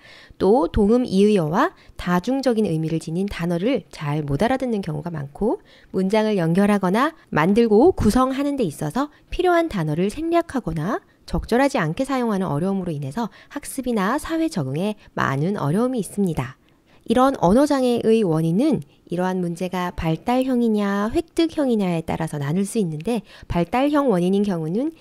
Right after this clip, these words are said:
신체적으로는 문제가 없는데 성장 중에 발병하는 경우로서 환경적인 원인이 큽니다. 그래서 주로 부모로부터 언어적 자극을 충분히 받지 못했거나 무관심, 방치와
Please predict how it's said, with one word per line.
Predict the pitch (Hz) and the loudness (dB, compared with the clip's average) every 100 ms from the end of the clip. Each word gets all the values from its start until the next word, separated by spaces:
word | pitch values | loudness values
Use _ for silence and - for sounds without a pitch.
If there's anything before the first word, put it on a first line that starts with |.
| - | -14
신체적으로는 | - 359 403 381 320 269 233 156 | -4 0 2 4 4 4 2 0
문제가 | 147 180 185 | -2 -4 -2
없는데 | - 160 190 214 185 208 339 - _ | 0 4 4 4 0 0 -2 -4 _
성장 | - 359 359 349 339 | -8 -6 -2 -2 -4
중에 | 220 202 214 | -2 -2 -2
발병하는 | - 151 196 208 180 | -4 -2 -2 -2 -4
경우로서 | 170 151 147 147 - 254 - | -6 -6 -6 -6 -4 -4 -4
환경적인 | - 339 339 330 320 294 202 208 202 196 | -2 0 2 2 2 0 0 0 0 0
원인이 | 160 175 208 202 | 2 2 2 -2
큽니다. | - 294 269 156 160 160 - 247 - | -4 -4 -4 -6 -6 -8 -12 -20 -6
그래서 | 175 226 277 | -2 0 0
주로 | 254 202 214 | 0 2 2
부모로부터 | 202 208 277 269 - 220 233 330 | 2 2 2 0 -2 0 0 0
언어적 | 165 175 214 233 - | 2 4 4 2 -4
자극을 | 170 156 160 190 294 339 - | -8 -6 -2 2 2 2 -4
충분히 | - 359 349 330 | -2 2 4 2
받지 | 262 185 - | 0 -2 0
못했거나 | 214 165 - 202 - 156 214 175 - | 0 0 -2 -4 -4 -2 0 -2 -4
무관심, | 202 185 196 190 - 269 381 453 _ - | -2 2 4 2 2 2 2 0 _ -4
방치와 | - 175 185 - 233 185 | 0 2 0 0 0 0